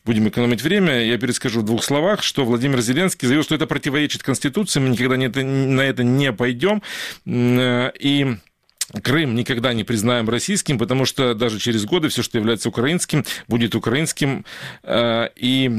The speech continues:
м, решать проблему нужно дипломатическим путём, особенно если Украина будет нато, потому что нужно беречь людей. И дипломатический путь — это хорошо, отметил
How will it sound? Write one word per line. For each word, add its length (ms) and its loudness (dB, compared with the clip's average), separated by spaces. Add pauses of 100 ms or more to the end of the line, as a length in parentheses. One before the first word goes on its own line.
(300)
м, 480 -12
решать 520 0
проблему 480 0
нужно 520 2
дипломатическим 760 -2
путём, 300 0
особенно 340 0
если 260 0
Украина 240 0
будет 240 -2
нато, 220 0
потому 240 -2
что 140 -4
нужно 200 2
беречь 420 0
людей. 380 0
И 320 -4
дипломатический 580 -2
путь — 220 -2
это 160 -4
хорошо, 420 0
отметил 380 -2